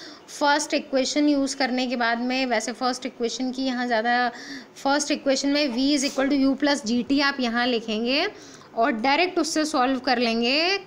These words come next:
क्योंकि दो parts हैं question की। पहला part final velocity है ना, तो पहले first equation use करेंगे, V find करेंगे। दूसरा part है S find करना, उसके लिए आप यूज़ करेंगे Second equation, फिर से यू टी ज़ीरो हो जाएगा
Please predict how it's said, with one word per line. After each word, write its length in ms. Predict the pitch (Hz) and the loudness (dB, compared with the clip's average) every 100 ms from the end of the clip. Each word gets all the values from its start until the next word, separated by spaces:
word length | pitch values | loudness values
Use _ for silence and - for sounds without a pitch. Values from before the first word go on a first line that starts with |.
| - - - - - | -12 -20 -20 -20 -6
क्योंकि 200 | 269 269 | 0 2
दो 160 | 277 294 | 2 2
parts 360 | 269 233 220 233 | 2 2 0 -4
हैं 80 | 208 | -4
question 340 | 190 - 156 | -4 -6 -12
की। 200 | - 202 - - - - 240 | -14 -20 -20 -20 -20 -10 -4
पहला 260 | 240 277 | 2 2
part 240 | 294 294 294 | 4 2 2
final 300 | 262 277 269 | 2 2 2
velocity 440 | 277 262 - 269 | 2 0 0 0
है 100 | 277 | 0
ना, 100 | 349 | 0
तो 80 | 370 | 0
पहले 220 | 269 254 | 0 -2
first 340 | 262 262 277 285 | -2 -2 -2 -2
equation 380 | - 262 285 269 | -4 -2 0 -2
use 220 | 269 269 | -2 -4
करेंगे, 300 | 262 277 302 | -2 0 0
V 180 | 262 285 | 2 0
find 300 | 294 247 226 | 2 0 0
करेंगे। 360 | 175 170 175 - - - - 220 | -4 -6 -8 -14 -16 -20 -10 0
दूसरा 340 | 269 262 320 | 0 2 0
part 320 | 302 269 262 | 2 2 2
है 160 | 311 - - | 0 -2 -2
S 240 | 294 311 - | 0 0 0
find 340 | 294 262 254 | 0 2 2
करना, 280 | 233 233 226 | 0 2 0
उसके 200 | 226 226 | -2 -2
लिए 100 | 226 | -2
आप 140 | 214 | -2
यूज़ 200 | 226 208 | -4 -6
करेंगे 340 | - 196 208 320 | -6 -6 -2 -2
Second 460 | - 269 - 277 247 | -2 -4 0 0 0
equation, 440 | 277 196 202 269 | -2 -4 -2 -2
फिर 140 | 254 196 | -2 -2
से 160 | 254 | -2
यू 220 | 254 226 | -2 -2
टी 200 | 214 262 254 | -2 0 0
ज़ीरो 300 | 226 214 247 | 0 0 0
हो 100 | 240 | 2
जाएगा 460 | 240 240 240 294 | 2 0 2 2